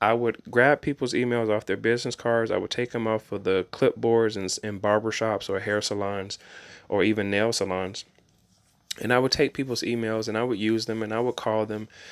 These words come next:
and I would send them text messages. I would do everything I could to convince them that they met me,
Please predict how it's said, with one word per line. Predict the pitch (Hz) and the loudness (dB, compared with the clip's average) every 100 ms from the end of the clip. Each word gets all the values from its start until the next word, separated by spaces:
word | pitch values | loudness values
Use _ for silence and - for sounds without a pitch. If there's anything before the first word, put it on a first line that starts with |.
| - - | -18 -4
and | 110 | 0
I | |
would | 120 | 2
send | - 120 | 2 0
them | 117 | -2
text | - 113 110 107 | -2 -2 -2 -4
messages. | 107 - 113 107 - - - - | -4 -4 -4 -4 -8 -16 -6 2
I | |
would | 143 156 | 4 4
do | 139 - | 2 6
everything | 151 185 185 160 151 | 6 6 2 0 2
I | 120 | 0
could | - 143 123 107 98 - - | 0 0 2 0 -2 -10 -4
to | 123 | -2
convince | 117 113 110 120 - | -2 -4 0 0 0
them | 127 113 | -2 0
that | 107 | 2
they | 110 | 2
met | 98 101 104 | 2 2 2
me, | 123 151 | 0 -4